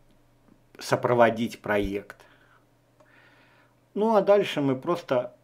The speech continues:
изучаем Django, пишем приложение, при этом делаем правильно. Например, заостряем внимание, что статику храним в проекты, шаблоны в проекты. То есть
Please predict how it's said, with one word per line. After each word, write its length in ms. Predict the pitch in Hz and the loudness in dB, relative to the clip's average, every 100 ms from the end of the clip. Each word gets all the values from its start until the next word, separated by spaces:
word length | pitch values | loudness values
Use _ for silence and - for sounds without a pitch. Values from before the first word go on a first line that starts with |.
| _ _ | _ _
изучаем 460 | - 123 - 131 110 | -4 -4 0 0 0
Django, 520 | 107 151 147 127 123 _ _ | 2 2 0 -4 -8 _ _
пишем 440 | 147 147 - 101 - _ _ _ _ | -6 -6 -6 -10 -14 _ _ _ _
приложение, 680 | 113 113 117 107 143 143 127 | -6 2 2 2 -2 -2 -4
при 180 | - 135 | -2 -4
этом 280 | 143 120 - | -2 -6 -6
делаем 380 | 110 151 143 113 | -4 -2 0 -2
правильно. 640 | - 120 135 123 110 107 - | 2 2 4 0 -4 -10 -14
Например, 400 | - - 120 127 | -16 -8 -4 -2
заостряем 540 | 101 123 113 - 170 151 | 0 0 -2 -4 -2 0
внимание, 420 | 127 139 156 127 | 0 0 0 -2
что 160 | - 131 | -4 -12
статику 480 | - 170 175 - | -8 -6 -6 -10
храним 400 | - 113 113 113 | -10 -2 -2 -2
в 40 | 104 | -4
проекты, 580 | 107 113 151 147 - 110 | -4 -4 -4 -6 -12 -10
шаблоны 520 | - 113 147 175 131 | -6 -6 -4 -4 -6
в 80 | - | -4
проекты. 520 | 104 120 139 139 139 | -4 -2 -4 -6 -10
То 160 | - | -6
есть 260 | 156 151 - | -4 -4 -8